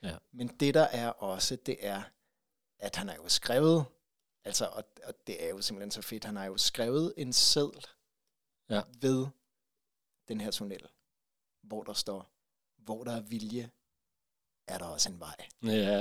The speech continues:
Speaker 1: ja.
Speaker 2: Er det ikke
Speaker 1: Sådan.
Speaker 2: skønt?
Speaker 1: Jo, det er skønt.
Speaker 2: Og så kommer han tilbage i fængslet, og han kommer aldrig rigtig på fri fod igen, men han, øh, han, han bliver den her, altså, han fik aldrig de her stuepiger og de flotte møbler og sådan, men han får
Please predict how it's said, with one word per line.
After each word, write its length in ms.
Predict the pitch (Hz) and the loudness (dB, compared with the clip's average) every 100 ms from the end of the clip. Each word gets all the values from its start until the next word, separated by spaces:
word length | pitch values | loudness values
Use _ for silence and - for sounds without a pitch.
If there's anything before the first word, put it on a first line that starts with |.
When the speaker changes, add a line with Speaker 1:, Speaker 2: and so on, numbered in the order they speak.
| 120 | 8
Speaker 1:
ja. 140 | 120 107 | 6 4
Speaker 2:
Er 80 | 160 151 | 2 4
det 40 | |
ikke 40 | |
Speaker 1:
Sådan. 160 | 151 123 | 8 10
Speaker 2:
skønt? 320 | 120 110 113 | 10 10 8
Speaker 1:
Jo, 240 | 120 120 123 | 10 10 10
det 80 | |
er 40 | 113 | 8
skønt. 320 | - 120 113 - | 8 6 6 6
Speaker 2:
Og 120 | 156 | 8
så 100 | 170 | 12
kommer 200 | 196 180 | 12 12
han 100 | 175 | 8
tilbage 440 | 180 165 151 156 | 6 8 6 6
i 60 | 156 | 4
fængslet, 560 | - 135 123 - 143 139 | 4 2 4 4 8 8
og 100 | 143 | 8
han 160 | 151 | 6
kommer 200 | 147 160 | 4 6
aldrig 280 | 147 147 143 | 8 6 4
rigtig 320 | 123 113 131 | 2 2 -6
på 100 | 107 | -4
fri 280 | 123 139 123 | -2 -2 -2
fod 260 | - 135 120 | 0 0 0
igen, 400 | 123 123 117 123 | -2 -2 -2 0
men 220 | 139 135 | 0 0
han, 260 | 123 139 139 | 0 0 2
øh, 340 | 131 127 127 - - 50 | 2 2 2 0 -4 -6
han, 220 | - 135 | -6 -4
han 160 | 139 143 | -4 -4
bliver 220 | - 180 | -2 -2
den 180 | 165 156 | 0 -2
her, 200 | 151 139 - - _ _ _ _ | -2 -2 -6 -20 _ _ _ _
altså, 200 | 135 - | 0 2
han 160 | 135 143 | 2 0
fik 260 | - 175 - | 2 4 4
aldrig 360 | 120 - 143 | 0 0 -4
de 120 | 135 135 | 0 0
her 80 | |
stuepiger 800 | 127 - 135 135 139 127 123 120 | 2 0 0 0 -4 -4 0 2
og 280 | 117 - 120 | 2 -2 -6
de 80 | 135 | -6
flotte 300 | - 135 135 | 2 4 4
møbler 340 | 139 135 131 | 2 0 2
og 100 | 127 | 2
sådan, 180 | 120 127 | 4 0
men 140 | 123 120 | -2 -2
han 140 | 120 | -2
får 260 | - 143 | -2 -2